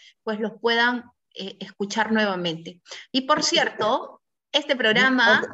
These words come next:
Speaker 1: Conociéndonos, se va a repetir el día de mañana a las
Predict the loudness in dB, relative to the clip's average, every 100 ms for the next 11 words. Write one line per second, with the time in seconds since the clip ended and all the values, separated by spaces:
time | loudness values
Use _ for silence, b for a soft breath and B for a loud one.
0 | -12 -18 -16 -2 0 2 0 -2 -6 -10
1 | -16 -4 0 2 2 0 -2 0 0 0
2 | -2 -2 0 0 -2 0 0 0 0 -4
3 | -4 _ _ _ -6 -4 -4 -8